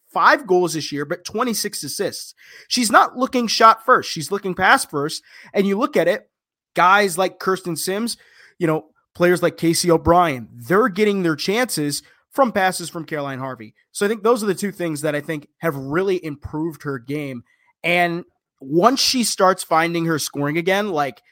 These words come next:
that's gonna take her to a whole nother level. And I've, you know, talking to multiple people in this program,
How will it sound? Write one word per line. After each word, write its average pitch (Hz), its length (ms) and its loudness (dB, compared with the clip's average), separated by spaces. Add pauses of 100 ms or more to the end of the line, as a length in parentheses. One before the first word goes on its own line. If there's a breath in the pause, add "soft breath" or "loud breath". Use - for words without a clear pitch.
(200)
that's 180 240 0
gonna 208 180 0
take 170 300 -6
her 151 340 -4
to 165 200 -2
a 131 40 -4
whole 180 500 2
nother 147 320 -4
level. 123 460 -12
And 139 400 -10 (920)
I've, 208 320 6
you 196 80 2
know, 185 120 6
talking 226 420 4
to 214 40 2
multiple 196 340 4
people 175 560 -6
in 175 200 -4
this 165 160 -4
program, 165 640 -6